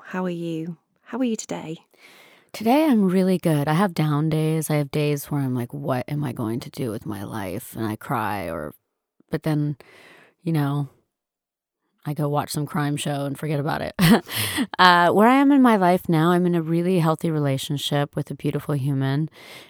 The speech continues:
Speaker 2: and that's helped me heal a lot, actually. I don't lean, I don't like leaning on people for my mental health, but it's been nice just to be with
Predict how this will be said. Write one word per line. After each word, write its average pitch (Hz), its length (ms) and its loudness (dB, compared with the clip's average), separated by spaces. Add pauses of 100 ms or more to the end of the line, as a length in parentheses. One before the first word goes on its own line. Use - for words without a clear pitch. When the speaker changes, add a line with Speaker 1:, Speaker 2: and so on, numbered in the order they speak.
(100)
Speaker 2:
and 143 580 2
that's 156 240 -2
helped 175 240 0
me 170 200 2
heal 190 280 0
a 139 60 2
lot, 139 360 -4
actually. 143 540 -4
I 151 120 0
don't 170 360 -2
lean, 160 360 2
I 156 100 -2
don't 160 160 -2
like 151 240 -4
leaning 151 340 0
on 139 160 -2
people 139 380 -6
for 139 140 -6
my 139 200 -2
mental 135 340 -4
health, 139 480 -2 (140)
but 143 320 -2 (1120)
it's - 160 -2
been 160 340 2
nice 156 380 -2
just - 180 -8
to 156 100 -10
be 147 240 0
with 143 320 -4